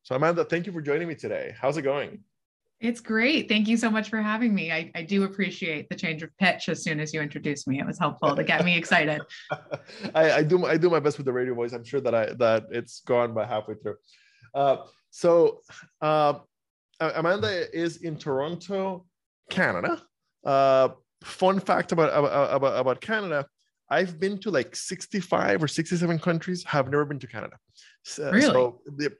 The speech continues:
Speaker 2: It's not that far away from
Speaker 1: yeah,
Speaker 2: you.
Speaker 1: I just have not had an excuse, basically.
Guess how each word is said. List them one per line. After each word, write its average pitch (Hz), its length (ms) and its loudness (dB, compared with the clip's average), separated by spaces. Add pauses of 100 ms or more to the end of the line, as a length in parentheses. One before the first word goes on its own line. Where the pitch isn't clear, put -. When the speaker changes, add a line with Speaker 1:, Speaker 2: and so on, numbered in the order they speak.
Speaker 2:
It's 123 260 -12
not 185 220 4
that - 120 4
far 185 160 4
away 202 220 4
from 180 200 0
Speaker 1:
yeah, 190 200 4
Speaker 2:
you. 127 60 4
Speaker 1:
I 147 40 2
just 170 180 -2
have - 240 -2
not 156 200 2
had 170 160 0
an 175 80 -2
excuse, 156 480 -4
basically. 113 580 -4